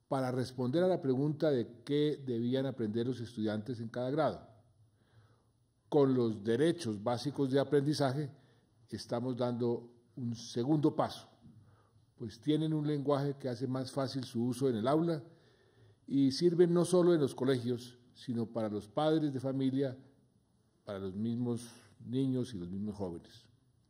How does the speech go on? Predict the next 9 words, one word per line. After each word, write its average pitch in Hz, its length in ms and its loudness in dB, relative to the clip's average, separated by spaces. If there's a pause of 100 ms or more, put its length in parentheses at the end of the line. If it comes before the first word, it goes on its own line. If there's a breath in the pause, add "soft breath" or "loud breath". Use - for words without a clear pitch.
(640)
Esos 175 320 2
derechos 135 400 0
básicos 139 640 -2 (360 soft breath)
han 131 140 -6
sido 156 240 4
el 139 60 0
resultado 131 680 0 (400 loud breath)
de 139 80 2
una 175 480 0